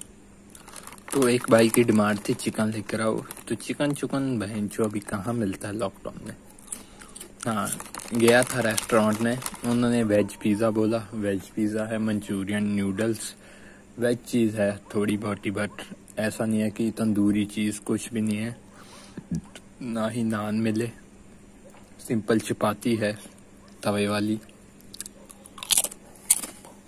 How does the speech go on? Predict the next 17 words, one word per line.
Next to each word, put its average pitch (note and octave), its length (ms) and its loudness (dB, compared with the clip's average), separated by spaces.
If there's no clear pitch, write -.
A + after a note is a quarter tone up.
तो C3 80 2
लॉकडाउन A#2+ 560 0
ने C3+ 160 4
बहन G2+ 300 2
चोद G#2+ 280 2
दी A2+ 220 -4
सबकी। - 440 0
मादर B2 360 4
चोद, A#2 360 2
अगर A2+ 240 2
ये A#2 180 0
कोरोना G#2+ 440 2
मेरे G#2 220 2
को G2+ 160 -6
कहीं G2+ 220 -2
दिख G2+ 300 0
गया, G#2 140 -6